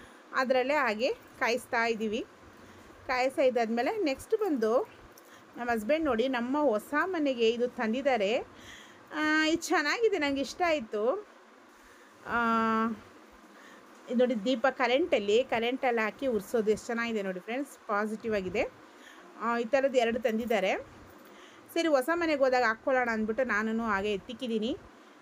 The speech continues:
ಈ ಥರದ್ದು ನೀವು ತಗೊಳ್ಳಿ, ತುಂಬ ಚೆನ್ನಾಗಿರುತ್ತೆ. ಏ, evening ಟೈಮಲ್ಲಿ ನೀವು ದೇವ್ರ ಇದ್ರ ಹತ್ರ, ಮ್, ಕೊಕ್ಕಿ ಥರ ಹಾಕಿ ತೆಗ್ಲಾಕ್ಬಿಟ್ಟು ನೀವು ಅಂಟಿಸೋದ್ರಿಂದ ಒಂಥರ ಪಾಸಿಟಿವಿಟಿಯಾಗಿರುತ್ತೆ, ಮನೆಗೆ ಒಂಥರ ಆಕರ್ಷಣೆಯಾಗಿ ಇರುತ್ತೆ.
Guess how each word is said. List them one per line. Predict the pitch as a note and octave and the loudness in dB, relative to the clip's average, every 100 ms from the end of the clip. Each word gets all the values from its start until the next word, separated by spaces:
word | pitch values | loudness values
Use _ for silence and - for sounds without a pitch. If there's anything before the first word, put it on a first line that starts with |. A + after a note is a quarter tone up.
| - - | -20 -8
ಈ | D4 | 0
ಥರದ್ದು | E4 E4 D4 | 2 2 2
ನೀವು | D4+ F4+ | 0 -2
ತಗೊಳ್ಳಿ, | - A3+ B3+ C4 | -2 2 2 2
ತುಂಬ | A3+ A#3+ C4 | -2 -4 -4
ಚೆನ್ನಾಗಿರುತ್ತೆ. | - A#3 A#3 A#3+ G#3+ - G#3+ G#4 - - - - - | -4 -4 -4 -4 -6 -4 -6 -6 -14 -20 -20 -14 0
ಏ, | D4+ | 2
evening | D4+ F4+ G#4+ F4+ E4 | 2 2 2 0 2
ಟೈಮಲ್ಲಿ | C4+ C4 B3+ | 2 2 -2
ನೀವು | A#3+ A#3+ A#4 C#5 A3+ | -2 -2 -4 -4 2
ದೇವ್ರ | B3 D#4 C#4+ | 2 2 -2
ಇದ್ರ | A3 A#3+ | -2 -2
ಹತ್ರ, | A#3 A#3 C#4 - - A#3+ | -2 -2 -2 -6 -16 -4
ಮ್, | A3+ G#3+ | -2 -2
ಕೊಕ್ಕಿ | - A#3+ C#4+ | -2 -2 -4
ಥರ | C#4 B3+ A#3 | -2 0 0
ಹಾಕಿ | G3 A#3 C#4 | -2 -6 -6
ತೆಗ್ಲಾಕ್ಬಿಟ್ಟು | A#3 G3+ A#3 A#3 - G3 F4 - - - - - B3 | -4 -2 -2 -2 -6 -2 -2 -2 -14 -20 -20 -8 0
ನೀವು | C4 | 2
ಅಂಟಿಸೋದ್ರಿಂದ | B3 A#3 D#4 B3+ A#3 B4+ | 0 0 0 0 -4 -4
ಒಂಥರ | G4+ G#4 | -2 -4
ಪಾಸಿಟಿವಿಟಿಯಾಗಿರುತ್ತೆ, | - D4+ D4+ E4 E4+ C#4 C4 C4 B3 G#3+ - A3 | 0 0 0 -2 -4 -2 -2 0 -2 -4 -4 -4
ಮನೆಗೆ | G#3 A3 A3 A#3 | -4 -4 -4 -4
ಒಂಥರ | A3 G#3+ G#3+ A3 | -4 -6 -4 -2
ಆಕರ್ಷಣೆಯಾಗಿ | A3 A3+ B3+ - B3 A3+ G#3 G3 B3+ | -4 -4 -10 -6 -4 -2 -4 -2 -2
ಇರುತ್ತೆ. | F#3+ F#3 C4+ | -2 -2 -4